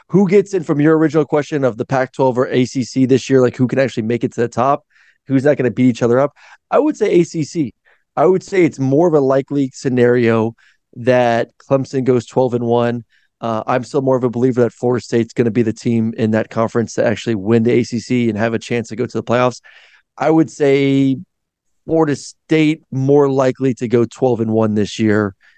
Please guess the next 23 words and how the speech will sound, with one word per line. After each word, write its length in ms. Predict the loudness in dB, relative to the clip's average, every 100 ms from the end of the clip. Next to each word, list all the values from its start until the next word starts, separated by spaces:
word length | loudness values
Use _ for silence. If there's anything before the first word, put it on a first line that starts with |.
| _ _ _ -2
win 240 | 0 2
the 100 | 2
A 160 | 2 0
C 220 | -2 -6
C, 380 | -4 -4 -4 -8 _
get 220 | 2 4
in, 340 | 4 4 2 -2 _ _ _ -2
than 200 | 0 4
U 220 | 4 4
S 120 | 2
C 160 | -4 -2
going 280 | 0 0
through 140 | 0 0
their 200 | 2 2
gauntlet, 640 | 0 -2 -2 -4 -4 -6 -4
or 260 | -4 -2
Washington 560 | 2 2 0 -4 -4 -4
State 380 | -2 0 0 -2
or 80 |
Washington 800 | -2 0 0 -2 -4 -2 -2 -4 -6
or, 320 | -4 0 0 0
or 200 | 0 0
Oregon 520 | 2 2 2 0